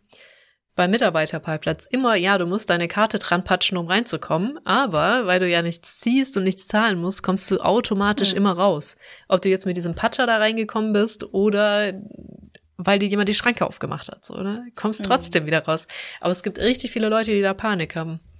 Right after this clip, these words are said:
Speaker 2: Ja,
Speaker 1: Mir ist
Speaker 2: ja.
Speaker 1: schon öfter aufgefallen.
Speaker 2: So, du, du bist einfach so unflexibel in einem Auto, weil du dich nicht einfach durchquetschen kannst.
Speaker 1: Mhm. Ja, <laughs> naja, aber dafür hast du mehr Blech um dich rum, einfach Vollgas. <laughs>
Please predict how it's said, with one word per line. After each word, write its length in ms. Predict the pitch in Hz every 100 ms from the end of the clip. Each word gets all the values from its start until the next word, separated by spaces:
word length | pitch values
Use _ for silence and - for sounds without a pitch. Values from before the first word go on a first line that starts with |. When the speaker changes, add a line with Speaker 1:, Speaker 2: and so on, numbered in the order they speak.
| - _ _ _ _ _ _
Speaker 2:
Ja, 200 | 214 208
Speaker 1:
Mir 60 | 196
ist 40 |
Speaker 2:
ja. 40 | -
Speaker 1:
schon 100 | 185
öfter 220 | - 170
aufgefallen. 560 | 165 170 - 170 180 180 _ _ _ _ _
Speaker 2:
So, 300 | 214 208 - - _ _ _
du, 320 | 208 220 226
du 120 | 220
bist 180 | 233 -
einfach 240 | 262 233
so 100 | -
unflexibel 800 | - 269 302 262 220 - 202 180
in 120 | 196
einem 100 | 196
Auto, 280 | - 226 226
weil 120 | 180
du 80 | 185
dich 180 | 196 196
nicht 120 | -
einfach 180 | 196 196
durchquetschen 640 | - 220 233 - - - 180
kannst. 240 | - 247 - - - - _ _ _ _ _
Speaker 1:
Mhm. 500 | - 208 196 196 - _ _
Ja, 320 | - 165 190 196
<laughs> 20 |
naja, 380 | 196 170 170 175
aber 180 | 170
dafür 340 | 165 - 196 180
hast 220 | 190 -
du 80 | 190
mehr 320 | 185 185 180
Blech 320 | 180 226 220
um 80 | 180
dich 160 | 175 165
rum, 100 | 170
einfach 240 | 170 202
Vollgas. 720 | - 214 208 180 202 -
<laughs> 60 | 220